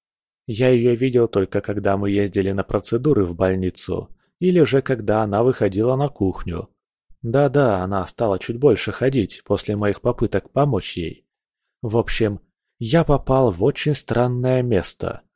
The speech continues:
В комнате пахло лавандой и чем-то сладковатым, приторным. Освещения как такового не было. В комнате царил полумрак.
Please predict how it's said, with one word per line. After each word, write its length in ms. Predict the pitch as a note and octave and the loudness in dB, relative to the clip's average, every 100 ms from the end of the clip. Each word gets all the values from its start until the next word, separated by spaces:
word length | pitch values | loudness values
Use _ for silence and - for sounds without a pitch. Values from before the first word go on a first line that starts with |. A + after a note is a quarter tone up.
| _ _ _ _ _ _ | _ _ _ _ _ _
В 140 | - | -8
комнате 480 | - B2 A2+ G#2+ G#2 | 0 0 0 -2 -2
пахло 380 | - G#2+ - G2+ | 0 -2 0 -2
лавандой 800 | F#2 E2 E2 A#2 A#2 G#2+ A2+ G2+ | 0 -2 0 0 0 0 0 -4
и 100 | - | -8
чем-то 320 | - A2 G2+ | -4 -4 -2
сладковатым, 920 | G#2 - G2 - E2+ F#2+ G#2 - F2+ - - _ | -4 -2 -4 -4 -2 -2 -2 -6 -12 -14 -20 _
приторным. 720 | D3+ C3+ - F2+ F2 D#2+ - _ - _ _ _ _ | 2 2 2 -2 -2 -8 -12 _ -20 _ _ _ _
Освещения 800 | C#3+ - E3 - - F#3+ F3 D3+ | -6 -2 -2 -2 2 2 4 2
как 180 | D3 - | 0 -2
такового 540 | C3+ - A#2 C#3 B2+ | -4 0 2 4 4
не 200 | B2 C#3+ | 2 -2
было. 380 | F#2 F2 - - _ _ _ _ | -2 -4 -6 -14 _ _ _ _
В 100 | - | -2
комнате 440 | D#3+ B2 G#2 A2 | 0 0 -2 -2
царил 340 | - A2 B2 | 0 0 0
полумрак. 760 | A#2 A#2 A#2 B2 F#2+ E2+ - _ | 2 2 4 2 -2 -4 -8 _